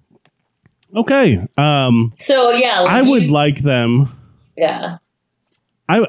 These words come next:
Speaker 1: I would really like to see children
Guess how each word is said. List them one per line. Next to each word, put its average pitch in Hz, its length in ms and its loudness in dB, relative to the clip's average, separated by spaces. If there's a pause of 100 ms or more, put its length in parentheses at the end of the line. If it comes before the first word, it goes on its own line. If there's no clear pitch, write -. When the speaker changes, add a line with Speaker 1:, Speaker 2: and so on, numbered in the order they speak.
(120)
Speaker 1:
I 151 220 -2
would 220 140 2
really 180 280 2
like 120 420 -2 (380)
to 147 140 0
see 113 800 0
children 107 760 -2